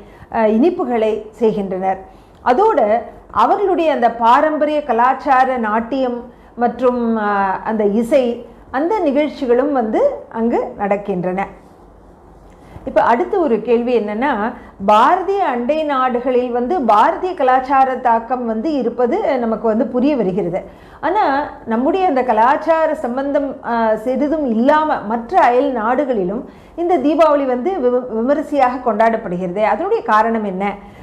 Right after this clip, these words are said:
அதையும் வந்து நம்ம தெரிந்து கொள்ளலாம். அதுல முதலாவது பார்த்தோம்னா, கிரேட் பிரிட்டன்ல லிஸ்டர் அப்படின்ற பகுதியில பாரதிய மக்கள் வந்து இந்த பண்டிகை தீபாவளியை வெகு விமரிசையாக கொண்டாடுகின்றனர்.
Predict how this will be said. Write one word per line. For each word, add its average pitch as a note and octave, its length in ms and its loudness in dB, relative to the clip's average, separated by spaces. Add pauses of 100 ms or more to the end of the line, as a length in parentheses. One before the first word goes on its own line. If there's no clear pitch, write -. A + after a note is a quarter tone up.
அதையும் E4+ 300 2
வந்து B3 260 2
நம்ம G#3 200 -2
தெரிந்து G3+ 320 -4
கொள்ளலாம். F3 500 -6 (420)
அதுல D#4 220 4
முதலாவது D#4+ 440 2
பார்த்தோம்னா, A#3+ 760 -2
கிரேட் C#4+ 420 0
பிரிட்டன்ல C#4 500 2
லிஸ்டர் D#4 520 2 (240)
அப்படின்ற B3 520 -2
பகுதியில A#3 680 0 (360)
பாரதிய G4 460 2
மக்கள் C4 320 -2
வந்து B3 340 -2 (380)
இந்த A3 160 0
பண்டிகை A3 460 -2
தீபாவளியை B3 580 0
வெகு A3+ 240 0
விமரிசையாக A#3+ 720 0 (320)
கொண்டாடுகின்றனர். G3 760 0